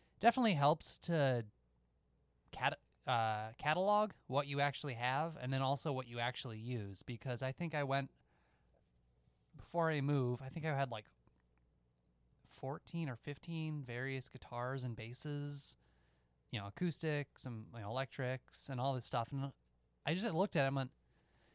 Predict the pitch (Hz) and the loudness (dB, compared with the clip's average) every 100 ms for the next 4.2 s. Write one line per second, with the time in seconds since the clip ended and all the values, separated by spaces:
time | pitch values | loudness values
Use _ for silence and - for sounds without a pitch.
0 | _ _ - 185 151 - 196 269 320 208 | _ _ -4 -2 -4 -4 4 8 8 4
1 | 107 92 104 160 113 117 170 202 208 180 | -2 -6 -2 0 0 2 4 4 2 2
2 | 123 110 98 131 151 104 110 131 _ _ | 2 0 2 4 4 2 -2 -8 _ _
3 | 120 113 113 - 113 110 139 156 127 - | -8 -4 -6 -6 -4 -4 -2 -4 -4 -4
4 | 147 | -4